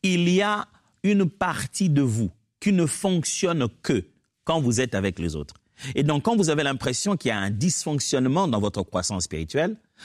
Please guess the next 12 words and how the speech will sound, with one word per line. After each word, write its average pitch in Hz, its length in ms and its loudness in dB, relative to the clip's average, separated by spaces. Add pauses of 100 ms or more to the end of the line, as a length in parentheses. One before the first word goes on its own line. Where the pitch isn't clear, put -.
(140)
allez 175 200 0
voir 175 260 2
aussi 139 240 0
cette 135 240 -2
partie-là, 113 580 -2 (300)
parce 127 200 -4
que 117 80 -4
cette 107 200 -2
partie-là 170 420 -2
n'est 131 200 -2
active 113 540 -2 (160)
que 214 260 2